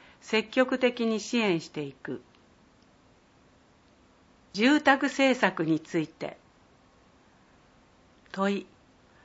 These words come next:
公営住宅の供給状況について問う。答え。令和元年五月末現在、四十七団地、千四百五十四戸のうち、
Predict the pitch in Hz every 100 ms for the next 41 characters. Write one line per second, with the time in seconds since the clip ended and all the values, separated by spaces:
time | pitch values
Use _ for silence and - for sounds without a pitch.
0 | _ _ _ _ - 269 285 294 277 233
1 | 262 240 202 196 180 165 - 240 262 254
2 | 254 247 247 240 202 190 175 165 156 -
3 | 175 170 139 - - 170 143 - _ _
4 | _ _ _ _ _ _ _ _ _ _
5 | _ _ - 196 202 196 160 - _ _
6 | _ _ _ - _ _ _ - 208 254
7 | 247 233 226 - 196 214 185 165 156 170
8 | - - 180 196 240 240 240 226 226 202
9 | 214 196 165 151 151 - - - - 220
10 | 254 262 190 185 180 180 196 196 180 147
11 | - 143 - - _ - 262 262 226 220
12 | 208 180 180 156 190 196 220 220 208 196
13 | - 165 151 151 - 156